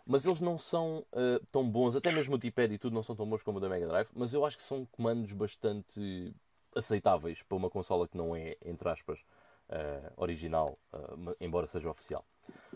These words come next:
Ahm, e, eh,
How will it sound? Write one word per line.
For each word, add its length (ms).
Ahm, 600
e, 280
eh, 380